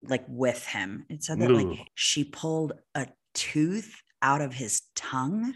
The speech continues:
Speaker 2: Ugh.
Speaker 1: Like, his face was, and he was, like, shoved under the dashboard of the car.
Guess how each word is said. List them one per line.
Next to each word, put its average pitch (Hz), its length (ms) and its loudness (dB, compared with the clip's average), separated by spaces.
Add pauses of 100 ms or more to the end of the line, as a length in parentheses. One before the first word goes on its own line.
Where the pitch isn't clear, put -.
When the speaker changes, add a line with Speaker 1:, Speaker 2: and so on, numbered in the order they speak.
Speaker 2:
Ugh. 123 440 2
Speaker 1:
Like, 156 240 8
his 156 240 2
face 180 340 6
was, 160 200 0
and 165 140 4
he 160 160 4
was, 185 220 4
like, 143 320 2
shoved 160 720 6
under 147 240 4
the 135 80 2
dashboard 135 720 0
of 135 80 0
the 104 140 -10
car. 110 520 -4